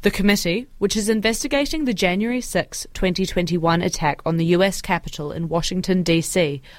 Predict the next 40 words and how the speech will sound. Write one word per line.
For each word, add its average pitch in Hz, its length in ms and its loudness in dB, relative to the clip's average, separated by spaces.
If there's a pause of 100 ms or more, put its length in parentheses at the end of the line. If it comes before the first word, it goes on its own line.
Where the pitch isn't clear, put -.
(120)
by 185 120 2
Trump 208 260 -2
supporters 170 520 -4
following 208 400 2
his 220 140 -2
defeat 160 460 -4
at - 80 -4
the 160 80 -8
twenty 175 320 -2
twenty 160 360 -4
election, 160 560 -2 (440)
had, 202 220 0
quote, 202 360 -2 (320)
"no 233 260 4
doubt 185 540 -2
that 190 160 -6
Donald 220 320 0
Trump 180 320 -4
led 175 140 0
an 185 180 -2
effort 240 300 0
to 208 120 -2
upend 190 460 2
American 175 460 0
democracy 170 680 -2 (280)
that 208 120 0
directly 214 480 2
resulted 180 520 -4
in 175 140 -4
the 170 60 0
violence 160 460 -2
of 160 140 -8
January 156 420 0
sixth," - 560 -8 (360)
according 233 420 2
to 247 100 -4
committee 170 400 -4
chair 160 320 -2
Benny 143 300 -6
Thompson. 139 540 -8